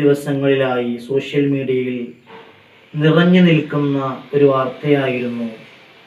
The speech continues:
വിശ്വാസപൂർവം പ്രകാശനം ചെയ്തു എന്നുള്ളത്. ബഹുമാനപ്പെട്ട കേരള മുഖ്യമന്ത്രിയും തിരുവനന്തപുരം ജില്ലയിലെ ലോക്സഭാ അംഗം ശശി തരൂർ എം പിയും,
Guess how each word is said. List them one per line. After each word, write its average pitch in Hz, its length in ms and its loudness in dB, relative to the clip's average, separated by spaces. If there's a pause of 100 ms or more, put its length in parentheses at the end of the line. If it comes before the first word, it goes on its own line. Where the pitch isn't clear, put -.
(800)
വിശ്വാസപൂർവം 131 920 -4 (460)
പ്രകാശനം 131 680 -6 (220)
ചെയ്തു 123 340 -6 (140)
എന്നുള്ളത്. 117 420 -10 (1300)
ബഹുമാനപ്പെട്ട 139 540 0 (120)
കേരള 135 200 0 (120)
മുഖ്യമന്ത്രിയും 131 640 -6 (1120)
തിരുവനന്തപുരം 143 760 4 (320)
ജില്ലയിലെ 131 560 -4
ലോക്സഭാ - 480 -4 (720)
അംഗം 127 240 -10 (1040)
ശശി 151 380 -2
തരൂർ 135 320 2 (140)
എം 131 80 -6 (100)
പിയും, 127 260 -2